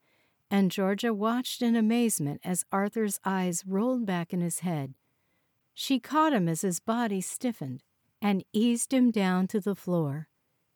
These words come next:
If she hadn't been there, he would have crashed to the floor like a fallen tree. Georgia stood over him protectively,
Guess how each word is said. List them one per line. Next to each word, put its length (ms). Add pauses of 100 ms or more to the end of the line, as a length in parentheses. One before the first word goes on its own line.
(380)
If 140
she 160
hadn't 440
been 280
there, 360
he 200
would 100
have 160
crashed 460
to 100
the 120
floor 380
like 220
a 60
fallen 500
tree. 420 (960)
Georgia 440
stood 340
over 280
him 220
protectively, 800